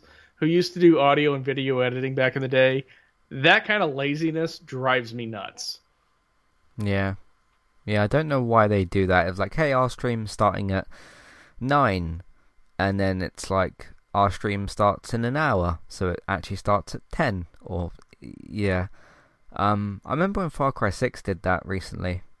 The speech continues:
Speaker 1: Everybody
Speaker 2: With, uh,
Speaker 1: does that. Every upcoming live stream,
Speaker 2: <laughs>
Speaker 1: when they, and, and I, and again, I get the going live that early. You get a ton of people,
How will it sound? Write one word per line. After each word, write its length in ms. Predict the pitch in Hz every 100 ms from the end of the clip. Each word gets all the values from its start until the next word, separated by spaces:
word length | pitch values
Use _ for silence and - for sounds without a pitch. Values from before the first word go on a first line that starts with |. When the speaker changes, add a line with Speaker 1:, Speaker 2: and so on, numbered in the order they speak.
| _ - _ _ - -
Speaker 1:
Everybody 540 | 202 269 359 196 196 151
Speaker 2:
With, 100 | -
uh, 40 |
Speaker 1:
does 260 | 135 123 131
that. 180 | 123 147
Every 500 | 180 233 247 214 208 _ _ _ 165
upcoming 520 | 170 - 175 175 156
live 400 | 143 139 139 139
stream, 480 | - 127 120 113 123 - - - - _
Speaker 2:
<laughs> 500 | _ _ _ - -
Speaker 1:
when 280 | 151 180
they, 200 | 185 175
and, 260 | 175 202 226 -
and 180 | 226 233
I, 180 | 233 220
and 140 | 214
again, 320 | 202 214 277 160
I 120 | 165
get 340 | 170 240 262
the 120 | - 180
going 360 | 170 175 175
live 520 | 160 147 143 143 139
that 300 | 143 131 127 -
early. 380 | 202 123 98 - _ _ _
You 100 | 135
get 180 | 156 156
a 100 | 123
ton 300 | - - 170
of 80 | 196
people, 580 | 196 190 180 180 175